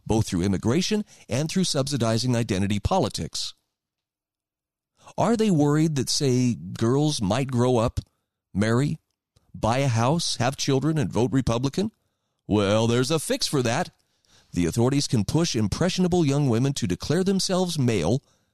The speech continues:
and put them on the path to chemical and surgical sterilization. Sure, most girls won't go to that self-destructive extreme, but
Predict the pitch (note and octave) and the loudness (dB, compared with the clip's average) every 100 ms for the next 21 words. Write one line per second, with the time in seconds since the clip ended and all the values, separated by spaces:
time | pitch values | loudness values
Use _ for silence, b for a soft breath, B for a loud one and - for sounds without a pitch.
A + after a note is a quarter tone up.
0 | b b A2 A2 - A#3+ A3+ E3+ F3 F#3 | b b -4 -2 -2 -2 0 0 2 0
1 | - A2 A#2 - A#2 - D#3+ F#3 - F#3 | -2 -2 -4 -6 -6 -2 -2 0 0 -2
2 | B B C3 C3 - A#3+ F3+ A2+ A2 - | B B -2 -2 -2 -2 -2 -2 -2 0
3 | B2+ A2 A#2 G#2+ C#3+ E3+ - - - _ | 0 0 0 0 -2 -2 -4 -8 -12 _
4 | _ _ _ _ b b b - - B3 | _ _ _ _ b b b -4 -2 0
5 | A3+ G#3+ F3+ F#3+ - F3 F3 D3+ E3 B2 | 2 2 2 0 0 0 0 0 0 0
6 | C3+ D3+ C#3+ - B2+ A#2+ A#2 - A#2 A#2+ | 0 0 -2 -2 -2 -2 -2 -2 0 0
7 | G#2+ G2+ - A#2+ D#3+ D#3+ | -2 -2 -2 0 0 -2